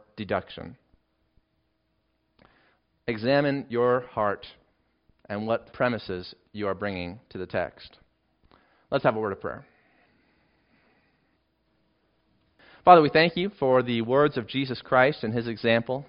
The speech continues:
in knowing how to answer a fool according to his folly. Lord, we pray that you would give us wisdom in this world to know how to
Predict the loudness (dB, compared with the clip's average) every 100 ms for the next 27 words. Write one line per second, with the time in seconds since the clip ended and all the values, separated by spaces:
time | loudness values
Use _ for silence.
0 | -12 -8 -4 -2 0 -2 0 0 0 -2
1 | -4 -4 -6 -6 -6 -2 -2 -4 -4 -4
2 | -6 -6 -8 -6 -2 -2 -2 -8 -18 -20
3 | -20 -20 _ _ _ -20 _ 6 6 8
4 | 10 10 8 2 2 2 2 2 0 0
5 | -2 -2 -2 -2 0 0 -2 -6 -18 -6
6 | 0 4 4 2 2 4 4 2 -2 -2